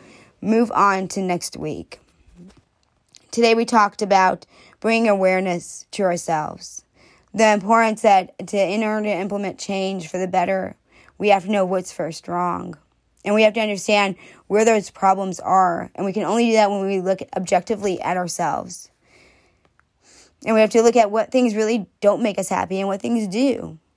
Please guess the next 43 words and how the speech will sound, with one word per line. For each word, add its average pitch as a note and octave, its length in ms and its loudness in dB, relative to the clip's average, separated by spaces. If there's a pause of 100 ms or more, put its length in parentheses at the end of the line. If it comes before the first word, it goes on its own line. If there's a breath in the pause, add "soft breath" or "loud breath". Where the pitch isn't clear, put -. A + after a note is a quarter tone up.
(440)
And A3+ 120 2
then A#3+ 100 4
we B3+ 80 6
have B3+ 120 4
to D4+ 60 0
take D#4 80 -4
those E4 220 -2
things B3 280 0
that G#3+ 140 4
we're G#3+ 120 0
not A3 280 0
satisfied F3+ 840 0
with, - 500 -6 (500 soft breath)
right? A#3 380 2
And A3+ 160 2
then A#3 80 4
what B3 100 4
we B3+ 60 4
do A#3+ 100 6
have A3+ 120 2
to A#3+ 100 -2
vi-, G#3+ 340 -2
visualize, G#3+ 960 -2 (260)
turning C#4 260 0
those C#4 140 4
things A#3+ 200 0
around. G#3+ 460 -2
And A3 160 -2
we A3+ 60 2
have B3 100 6
to D4+ 100 0
visualize C4 540 2
that A3+ 600 2
at A3+ 140 2
the - 40 0
end B3+ 140 4
of D#4+ 100 2
our C#4 140 4
life, A3 360 4
what A3 120 0
do B3+ 100 -2
we B3+ 80 0
des-, G#3+ 240 -2